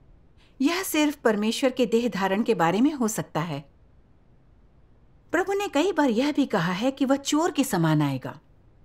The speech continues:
अब इस बात का क्या मतलब है कि वो चोर के समान आएगा?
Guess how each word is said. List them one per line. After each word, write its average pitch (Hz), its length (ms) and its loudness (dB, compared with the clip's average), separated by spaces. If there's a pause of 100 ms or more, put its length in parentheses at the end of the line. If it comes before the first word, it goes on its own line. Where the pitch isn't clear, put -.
(580)
अब - 220 -2
इस 277 160 2
बात 339 320 0
का 339 140 2
क्या 330 240 0
मतलब 247 360 0
है 269 160 0
कि 277 160 -2
वो 240 340 0
चोर 180 220 0
के 247 120 -4
समान 254 400 4
आएगा? 269 380 2